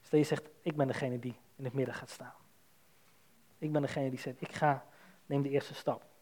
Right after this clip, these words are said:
Weet je wel, ik ga als eerste vergeven. Ik ga als eerste sorry zeggen. Ik neem die eerste stap. Ik nodig mensen uit." En dat betekent dat je soms risico neemt.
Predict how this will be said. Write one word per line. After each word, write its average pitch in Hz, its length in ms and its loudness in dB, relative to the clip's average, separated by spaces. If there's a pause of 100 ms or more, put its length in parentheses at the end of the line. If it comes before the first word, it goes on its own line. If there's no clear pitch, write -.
(340)
Weet 131 140 -12
je - 60 -6
wel, - 80 -4
ik 160 100 2
ga - 120 2
als 139 120 0
eerste 143 280 -2
vergeven. - 500 -6 (320)
Ik 151 160 -2
ga 151 120 2
als 139 160 0
eerste 139 300 -2 (520)
sorry 131 300 2
zeggen. - 340 -12 (2250)
Ik 147 140 -2
neem 147 140 4
die 131 120 -2
eerste 127 200 -6
stap. - 260 -6
Ik 156 120 0
nodig 139 340 4
mensen 135 300 -4
uit." 123 280 -14 (2750)
En 165 60 -4
dat 160 80 6
betekent 165 380 6
dat 147 80 4
je - 60 -8
soms 143 200 -6
risico 165 320 -2
neemt. 147 340 -4